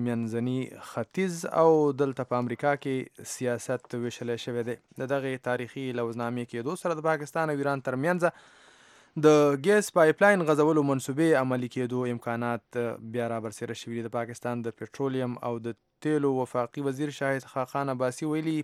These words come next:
په دغه منصوبه به د سپتمبر په میاشت کې کار شروع کیږي او په دوو کالو کې به سرته رسي چې ورسره به پاکستان کې د څلور نیم زره میګا واټه بجلی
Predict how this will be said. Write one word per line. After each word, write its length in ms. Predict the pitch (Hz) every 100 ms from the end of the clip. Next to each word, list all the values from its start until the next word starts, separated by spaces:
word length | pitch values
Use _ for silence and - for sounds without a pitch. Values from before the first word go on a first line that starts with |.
| -
په 120 | 131
دغه 180 | 131 131 127
منصوبه 360 | - 135 160
به 80 | 165 - - _ _ - _ -
د 100 | 143 143
سپتمبر 380 | 156 165 175 185
په 80 | 165
میاشت 240 | 156 147 -
کې 140 | 131
کار 180 | 139 131 - -
شروع 180 | 135 123 117
کیږي 320 | 151 160 151
او 60 | 120 -
په 140 | 110
دوو 140 | 117 113 -
کالو 220 | 117 110
کې 100 | 113
به 60 | 113
سرته 260 | 127 117 120
رسي 200 | 156 170
چې 120 | 156
ورسره 260 | 143 - 135
به 80 | 127 123
پاکستان 500 | 120 127 - 143 147
کې 100 | 143 127 120
د 180 | 123 113 _ _ _
څلور 260 | 127 120 117
نیم 100 | 123 123
زره 100 | 117 117
میګا 260 | 117 113 113
واټه 240 | 120 120 120 113
بجلی 260 | 110 120